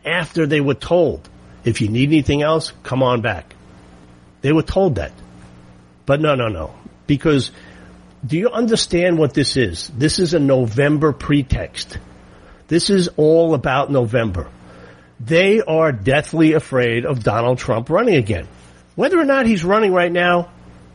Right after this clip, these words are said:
not the effect. They want to make sure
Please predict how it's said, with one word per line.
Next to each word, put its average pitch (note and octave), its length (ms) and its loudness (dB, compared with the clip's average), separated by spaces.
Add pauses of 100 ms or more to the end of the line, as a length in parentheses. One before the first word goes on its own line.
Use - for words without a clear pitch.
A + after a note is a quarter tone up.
(340)
not D#3+ 240 -4
the D#3 100 0
effect. A2+ 420 -4 (100)
They D#3+ 380 0
want G3+ 360 0
to G3 120 0
make F3+ 260 0
sure F#3+ 440 -2